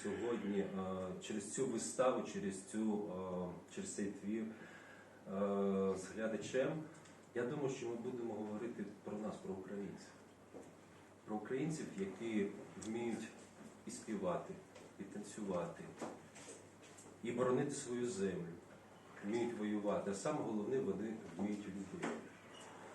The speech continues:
Вони не байдужі. Вони вміють любити своїх дітей, своїх рідних, близьких, інших українців, свою батьківщину. Бо саме заради та-, саме за цієї любові ми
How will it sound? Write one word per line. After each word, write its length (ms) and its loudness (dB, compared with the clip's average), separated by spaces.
Вони 220 6
не 100 6
байдужі. 600 2
Вони 300 6
вміють 360 4
любити 320 2
своїх 260 -2
дітей, 400 0
своїх 280 0
рідних, 380 2
близьких, 460 -2
інших 380 2
українців, 560 2
свою 140 4
батьківщину. 840 0
Бо 80 -4
саме 420 6
заради 280 2
та-, 60 -2
саме 320 6
за 200 4
цієї 360 4
любові 520 4
ми 260 4